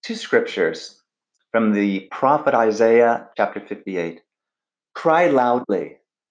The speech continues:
do not hold back, raise your voice like a trumpet, and declare to my people their transgression, and to the house of Jacob their sins."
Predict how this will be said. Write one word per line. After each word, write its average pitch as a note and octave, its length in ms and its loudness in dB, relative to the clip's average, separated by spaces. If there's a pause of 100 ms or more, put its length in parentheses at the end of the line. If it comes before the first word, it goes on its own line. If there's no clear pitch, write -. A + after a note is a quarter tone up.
(160)
do C3 80 -6
not E3 260 0
hold B2+ 360 -10
back, F2+ 420 -6 (640)
raise G3 320 0
your E3 100 -4
voice B2+ 360 0
like A#2 120 -6
a A2 80 -4
trumpet, G2 500 -8 (540)
and D#3 100 -4
declare F#3 460 2
to - 140 -8
my E3 160 2
people D#3 420 -4
their C3 160 2
transgression, A#2 920 -4 (340)
and C#3 100 -2
to C#3+ 80 2
the C3 80 0
house C#3 440 -2
of - 160 -10
Jacob B2 320 2 (360)
their G#2+ 120 -2
sins." E2 680 -6